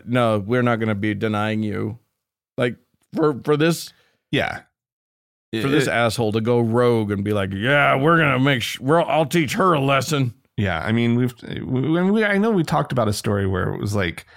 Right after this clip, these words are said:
Speaker 2: kinda made clear to the American bishops, right? Wasn't it? That, like, "No, that's not something that we do." Didn't they have some
Speaker 1: Well,
Speaker 2: weird
Speaker 1: yeah, I
Speaker 2: thing
Speaker 1: mean,
Speaker 2: that
Speaker 1: I,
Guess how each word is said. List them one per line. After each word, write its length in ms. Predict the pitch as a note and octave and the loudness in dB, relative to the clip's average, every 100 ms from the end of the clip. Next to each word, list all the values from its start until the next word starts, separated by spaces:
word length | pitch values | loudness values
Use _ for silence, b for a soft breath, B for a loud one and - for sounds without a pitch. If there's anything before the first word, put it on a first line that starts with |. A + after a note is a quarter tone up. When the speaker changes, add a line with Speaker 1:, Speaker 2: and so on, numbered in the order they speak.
| b b - | b b -4
Speaker 2:
kinda 200 | F3+ D#3 | 0 2
made 340 | A#2+ A2 G#2+ | 2 0 -2
clear 760 | - - C#3 D3+ A2 E2+ G2+ B2+ | -8 -4 2 2 2 0 -4 -6
to 100 | - G#2+ | -4 -2
the 80 | |
American 420 | G2 F#2 D#2 - F#2 | 0 -2 -2 -2 -2
bishops, 480 | F2 D#2 - - | -2 -4 -8 -6
right? 220 | - A2+ F#3+ | -4 -2 -2
Wasn't 300 | D3 F3+ B3+ | 0 0 0
it? 220 | C4+ - _ _ | -2 -4 _ _
That, 140 | E3+ D3+ | -4 0
like, 280 | D#3+ D3+ | 0 -2
"No, 320 | - D3+ D3+ D3+ | -2 0 0 0
that's 260 | D3 C#3+ D3 | -2 -4 -4
not 160 | C#3 | -4
something 300 | - C3+ C#3+ | -4 -2 0
that 100 | C#3 | 0
we 100 | A2+ | 0
do." 540 | A#2 A#2+ C3 D#3 E3+ D#3+ - | 0 0 2 2 0 -2 -2
Didn't 220 | F#3 G#3+ | -2 0
they 100 | G#3 | -2
have 220 | G3 F#3+ | -2 -2
some 140 | E3 | 2
Speaker 1:
Well, 160 | A3 C4+ C4 | 6 8 6
Speaker 2:
weird 120 | C4 | 4
Speaker 1:
yeah, 240 | C#4+ - | 4 6
I 60 | A#3+ | 6
Speaker 2:
thing 80 | A3+ | 6
Speaker 1:
mean, 180 | A3+ G#3+ | 4 2
Speaker 2:
that 120 | - | -2
Speaker 1:
I, 200 | - F#3+ | 0 0